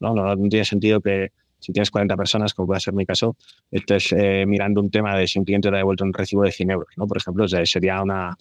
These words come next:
ser-, sería ser tonto hacer esas cosas. Tiene sentido que a lo mejor digas, "Vale, pues estoy, yo qué sé, eh, validando con un proveedor de sim cards cómo ahorrarme un treinta por ciento en las facturas de miles y miles de sims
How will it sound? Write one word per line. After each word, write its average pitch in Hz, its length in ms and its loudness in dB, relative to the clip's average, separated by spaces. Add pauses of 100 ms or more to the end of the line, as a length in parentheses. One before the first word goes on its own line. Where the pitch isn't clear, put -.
(120)
ser-, 90 320 -4
sería 90 300 -2
ser 90 240 -2
tonto 104 420 0
hacer 87 320 -4
esas - 220 -6
cosas. 104 220 -2 (140)
Tiene 113 220 4
sentido 113 380 2
que 107 60 0
a - 20 -4
lo 95 60 -2
mejor 104 260 0
digas, 95 200 0
"Vale, 107 240 0
pues - 240 -16
estoy, 98 320 -2
yo 101 120 0
qué 101 80 -2
sé, 107 240 0 (340)
eh, 98 200 2
validando 98 420 2
con 104 100 0
un 101 80 0
proveedor 104 380 2
de 101 80 0
sim 107 240 -2
cards 117 280 -2
cómo 101 200 -2
ahorrarme 104 340 -2
un 104 140 0
treinta 101 260 0
por 104 140 -4
ciento 104 260 0
en 107 60 2
las 98 160 -2
facturas 104 500 -2
de 101 160 2
miles 101 340 0
y 104 40 -4
miles 101 260 0
de 98 60 -2
sims 107 420 0